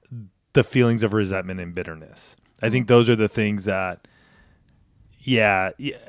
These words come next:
Speaker 1: trying to, trying to, trying to pinpoint 'em,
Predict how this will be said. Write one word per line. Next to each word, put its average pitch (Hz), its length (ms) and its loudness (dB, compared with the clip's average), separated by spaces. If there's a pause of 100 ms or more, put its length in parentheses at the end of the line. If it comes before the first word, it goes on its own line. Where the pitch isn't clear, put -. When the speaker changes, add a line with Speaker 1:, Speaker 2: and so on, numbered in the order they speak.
(680)
Speaker 1:
trying 185 220 4
to, 160 100 2 (100)
trying 196 160 4
to, 170 180 4
trying 185 200 4
to 147 80 4
pinpoint 170 680 0
'em, 175 280 -2